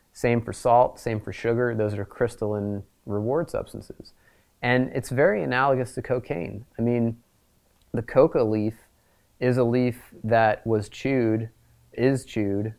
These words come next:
by certain, um, South American cultures, that's a mild stimulant. It's like drinking a cup of coffee.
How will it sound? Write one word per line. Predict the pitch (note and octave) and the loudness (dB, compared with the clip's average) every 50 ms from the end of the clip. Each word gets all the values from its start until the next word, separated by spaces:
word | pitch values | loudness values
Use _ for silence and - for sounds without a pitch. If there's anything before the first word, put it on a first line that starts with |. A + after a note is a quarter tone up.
| _ _ | _ _
by | - G2+ G2+ G#2 G2+ G2+ G2+ G2+ G2+ G2+ - | 0 2 2 4 4 4 2 2 0 -4 -8
certain, | - - - A#2+ A2 G2+ G#2+ G#2 G#2 G2+ G2+ G2 F#2+ - | -16 -4 -2 -2 0 0 -2 -4 -4 -4 -4 -6 -6 -8
um, | G#2 G#2 G2+ G2 G2 F#2+ | -6 -6 -4 -6 -6 -8
South | G#2+ - A#2 G#2+ G#2 - | -6 -2 -2 -2 0 -2
American | G2 G2 A2+ E3 F3 - A#2+ G#2 | -4 -4 -4 -4 -4 -4 -8 -6
cultures, | - G#2+ G2+ G2+ - - A2 A2 G#2+ A2 | -2 -2 -2 -2 -2 -4 -4 -4 -4 -4
that's | A2+ A2+ - C3+ | -6 -6 -6 -6
a | |
mild | C3 C3 C3+ C3+ C#3+ C3+ | -4 -2 -2 -2 -4 -6
stimulant. | - - F3+ F3 D3+ G2+ E2+ D#2 F2 - | -8 -8 -8 -6 -6 -6 -6 -8 -10 -12
It's | A2 - - | -14 -4 -2
like | A2+ A2 A2+ - | 0 0 0 -2
drinking | - A#2+ A2+ A2 - A#2 A2+ | -4 -4 -4 -4 -4 -6 -6
a | G#2+ | -6
cup | - A#2 - - | -6 -8 -8 -8
of | G#2+ - | -12 -4
coffee. | - A#2+ B2+ A2 - - - - | -2 0 0 0 -2 -6 -12 -18